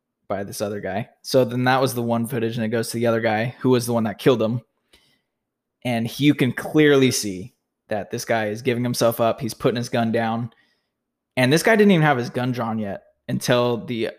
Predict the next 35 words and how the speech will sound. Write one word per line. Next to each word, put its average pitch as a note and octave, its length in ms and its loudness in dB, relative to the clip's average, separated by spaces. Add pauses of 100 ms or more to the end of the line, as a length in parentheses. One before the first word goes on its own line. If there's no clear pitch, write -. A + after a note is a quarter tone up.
the A#2+ 140 -8
guy A2+ 480 -2 (160)
was B2 140 -12
putting A2+ 200 -4
his G#2 140 -6
gun G2 140 -6
on F#2 60 -8
the E2+ 60 -12
ground. E2 300 -12
And A#2+ 120 -4
then A#2+ 120 0
he A#2+ 100 2
just A2+ 260 -6
point G#2+ 220 -4
blank A2 300 -2
shot A2 260 0
him, A2+ 60 -2
like, F#2 160 -8
three F#2+ 140 -8
times G2+ 240 -10
in - 20 -16
the F2+ 80 -12
back. - 320 -12 (1800)
And G#2+ 180 -2
it A2 140 -2
just, - 300 -6
it A2 80 -4
just A#2 220 -2
shows, C#3 280 4
dude, G#2+ 180 -4
these B2+ 160 -4
guys C#3 260 2
are A2+ 80 0
not B2 300 0
trained. A#2+ 560 -2